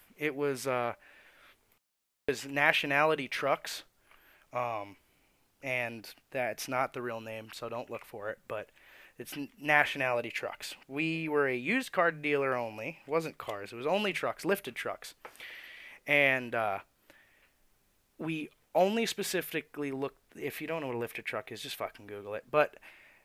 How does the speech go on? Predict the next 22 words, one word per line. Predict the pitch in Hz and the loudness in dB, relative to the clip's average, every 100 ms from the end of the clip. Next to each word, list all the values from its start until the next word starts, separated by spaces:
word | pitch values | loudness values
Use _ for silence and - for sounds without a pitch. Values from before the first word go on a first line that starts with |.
| _ | _
we | - 156 | -4 -2
specifically | - 165 233 220 202 185 | -2 2 2 2 0 0
sold | - 165 156 147 | 0 4 4 2
to | - 139 117 | -4 -4 -2
a | 123 123 113 | -2 -2 -4
certain | - - 180 - 175 165 | -2 2 2 0 -10 -8
particular | 143 - 131 123 110 | -6 -4 -4 -4 -6
market. | 110 95 - - - _ | -4 -8 -8 -16 -16 _
Working | - 113 151 | -10 -8 -8
class | 143 160 165 - | 2 4 4 2
men, | 135 135 139 - _ _ _ - _ - | -2 -2 -6 -14 _ _ _ -20 _ -2
firefighters, | 123 120 147 - 143 143 143 139 - _ - | 2 4 2 2 2 2 -2 -6 -14 _ 2
cops, | 147 135 - - - _ - - - - | 6 6 4 -4 -14 _ -20 -20 -20 -2
rednecks, | 135 135 127 123 - - - _ _ _ _ _ _ - | 0 0 0 -2 -4 -10 -12 _ _ _ _ _ _ -10
construction | - 117 139 - 131 | -6 0 0 0 -2
workers, | 123 117 120 113 - | -2 -2 -4 -4 -10
you | 143 | -8
kinda | 135 147 131 | 0 2 2
get | 123 | -2
the | 113 | -6
drift. | 107 90 - - _ - - _ _ _ - | -10 -10 -12 -20 _ -20 -20 _ _ _ -6
And | 147 139 | -4 -4